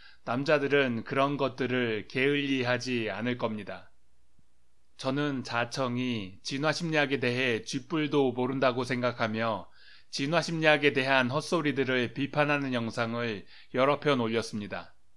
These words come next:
자청이 엉터리 진화 심리학을 설파하는 것 자체도 문제지만 엉터리 진화 심리학에 바탕을 둔 역행이라면 엉터리 역행이기 쉽습니다.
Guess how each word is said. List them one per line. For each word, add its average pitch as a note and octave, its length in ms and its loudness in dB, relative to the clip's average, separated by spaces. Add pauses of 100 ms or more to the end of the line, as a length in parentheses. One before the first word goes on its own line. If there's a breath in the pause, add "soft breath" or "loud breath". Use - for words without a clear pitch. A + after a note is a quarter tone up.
(500)
자청이 C#3 680 0
엉터리 C#3+ 600 2
진화 C#3 320 0
심리학을 C3+ 600 0
설파하는 D#3+ 640 2
것 C3 240 4
자체도 C3 720 0
문제지만 A#2 800 -4 (480 soft breath)
엉터리 E3 440 2
진화 D3 260 2
심리학에 C#3+ 480 2
바탕을 C3+ 560 -4
둔 C3+ 340 0
역행이라면 A2+ 1080 0 (320 soft breath)
엉터리 D3 720 2
역행이기 A#2+ 880 0
쉽습니다. G#2 800 -6